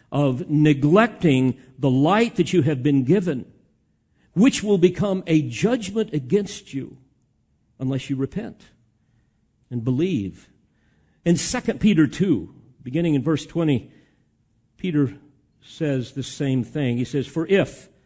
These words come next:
after they have escaped the defilements of the world by the knowledge of the Lord and Savior Jesus Christ, they are again entangled in them and are overcome,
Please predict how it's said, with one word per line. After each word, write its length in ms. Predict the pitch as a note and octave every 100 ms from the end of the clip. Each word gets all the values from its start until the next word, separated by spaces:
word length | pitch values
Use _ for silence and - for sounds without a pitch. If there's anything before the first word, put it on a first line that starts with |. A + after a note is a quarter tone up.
| _ _ _ _ _ _ -
after 280 | D#3 -
they 120 | C#3+ C#3+
have 200 | C#3+ B2+
escaped 440 | - - F3+ F3
the 80 | C3
defilements 600 | A#2 - F3 E3+ D#3+ D3
of 100 | C3
the 60 | B2+
world 400 | D3 E3 D#3+ B2+
by 120 | C3
the 100 | B2+
knowledge 440 | C3+ E3+ E3 C#3
of 100 | C3+
the 60 | B2
Lord 340 | C3+ E3+ E3
and 100 | B2+
Savior 460 | - E3 E3 D3 D3
Jesus 480 | A#2 E3 D3+ C3+ -
Christ, 540 | - E3 F3 F3 - - - _ -
they 160 | D#3
are 160 | E3 C#3
again 380 | B2+ A#2+ F3+ F3+
entangled 720 | B2 - - E3+ F#3 D#3+ A#2+
in 260 | C#3+ F#3 F3
them 300 | F3+ G3+ F3
and 120 | B2
are 120 | C3
overcome, 720 | C3+ A#2+ A2+ D3 E3 G#3+ A#3+